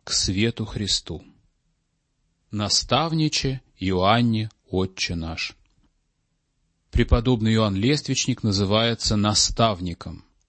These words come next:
наставником христианских подвигов, наставником христианского совершенства, наставником в посте и в молитве и в других подвигах. Именно поэтому так важно было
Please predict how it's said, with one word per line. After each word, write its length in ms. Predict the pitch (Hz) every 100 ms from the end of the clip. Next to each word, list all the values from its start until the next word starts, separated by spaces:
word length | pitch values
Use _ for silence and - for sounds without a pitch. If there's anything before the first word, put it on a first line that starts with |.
| _ _ _ _
наставником 840 | 101 98 - 135 147 151 139 139 135 -
христианских 920 | - - 107 - 113 117 - - 107 -
подвигов, 720 | 123 110 87 85 76 - - -
наставником 760 | 92 - - 127 131 123 120
христианского 760 | - 104 - 107 113 110 107 101
совершенства, 920 | - 101 101 - 92 78 - - - _ _ _
наставником 720 | 107 98 - 113 107 98 98
в 120 | -
посте 640 | - 98 - - 120 135 139 _ _ _ -
и 40 |
в 80 | 90
молитве 760 | 98 92 101 131 - 113 110 - _
и 120 | 101
в 80 | 92
других 520 | 107 113 110 107 -
подвигах. 720 | 110 107 80 82 78 69 - - _ _ _ _ _ _ _ _ _ _ _ _
Именно 300 | 123 123 110
поэтому 460 | 104 117 117 110 101
так 300 | - 107 -
важно 480 | 95 123 143 135 120
было 500 | 113 113 104 107